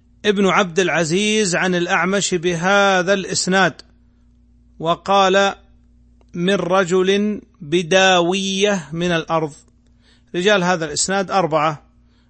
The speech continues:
أبو بكر بن أبي شيبة الكوفي تقدمت ترجمته، يحيى ابن آدم ابن سليمان الكوفي أبو زكريا مولى بني أمية، ثقة حافظ فاضل، تقدمت ترجمته، قطبة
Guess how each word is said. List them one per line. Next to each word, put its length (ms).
أبو 220
بكر 340
بن 140
أبي 240
شيبة 320
الكوفي 720
تقدمت 960
ترجمته، 840
يحيى 540
ابن 180
آدم 480
ابن 280
سليمان 680
الكوفي 800
أبو 220
زكريا 760
مولى 420
بني 260
أمية، 520
ثقة 340
حافظ 520
فاضل، 440
تقدمت 600
ترجمته، 680
قطبة 520